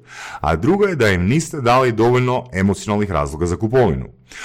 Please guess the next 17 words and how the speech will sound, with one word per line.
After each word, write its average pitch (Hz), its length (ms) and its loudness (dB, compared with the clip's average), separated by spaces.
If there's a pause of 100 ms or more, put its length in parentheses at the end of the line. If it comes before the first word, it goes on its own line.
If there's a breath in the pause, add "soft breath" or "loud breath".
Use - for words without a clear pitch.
(180 loud breath)
U 87 120 2
oba 170 220 6
slučaja 175 600 -2
strah 131 360 0
od 151 120 -4
gubitka 107 680 0
ostao 101 420 2
je 80 160 2
jači 101 320 2
od 123 160 -4
potencijalne 92 500 -2
koristi 76 480 -4
koje 73 180 0
bi 69 240 -10
imao 95 280 0
kupovinom 76 480 -4
proizvoda. 76 580 0